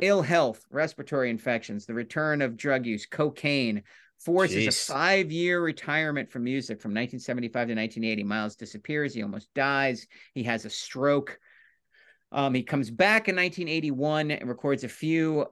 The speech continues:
Speaker 1: out records that are not particularly well, uh, regarded. He falls in love with two songs a-, and plays them in every show he does from nineteen eighty-five until he's forced off stage from ill health.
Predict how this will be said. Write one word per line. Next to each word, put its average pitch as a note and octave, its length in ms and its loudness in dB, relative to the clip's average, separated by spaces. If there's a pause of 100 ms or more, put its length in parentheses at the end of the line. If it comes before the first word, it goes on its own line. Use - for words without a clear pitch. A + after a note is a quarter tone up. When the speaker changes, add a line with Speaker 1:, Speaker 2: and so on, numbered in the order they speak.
Speaker 1:
out B2+ 360 2
records C3 400 -2
that B2 160 2
are A#2 100 2
not D3 320 2
particularly C3+ 560 -4
well, A2+ 600 0
uh, F#2 420 -8 (480)
regarded. A#2 600 -2
He C3+ 140 -2
falls G#3+ 320 4
in G3+ 80 2
love F#3+ 160 4
with E3 160 -2
two A#3 680 0
songs D3+ 800 -2
a-, - 200 -6
and B2+ 120 -2
plays D#3 320 0
them D3 120 -2
in B2+ 180 -2
every F3 300 2
show E3 300 2
he D3+ 140 -2
does C3 540 0 (340)
from C3+ 140 -2
nineteen C3+ 320 0
eighty-five B2+ 460 0
until A#2 240 -6
he's A2+ 160 -6
forced C3 340 -6
off A2+ 160 -2
stage A2+ 380 -4
from A2 180 -6
ill A2+ 160 -4
health. G#2+ 420 -6